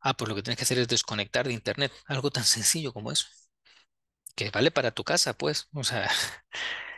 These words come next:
si tú ves que tu computadora de repente está, una, estás viendo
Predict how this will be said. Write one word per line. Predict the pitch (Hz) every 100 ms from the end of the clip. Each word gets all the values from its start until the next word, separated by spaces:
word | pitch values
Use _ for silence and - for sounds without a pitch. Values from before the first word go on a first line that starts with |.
| -
si | -
tú | - 143
ves | 147
que | 147
tu | 131 123
computadora | 123 123 123 127 143
de | 123
repente | 113 - 139 131
está, | - 135
una, | 147 139 139 131 -
estás | 131 - 135
viendo | 143 143 135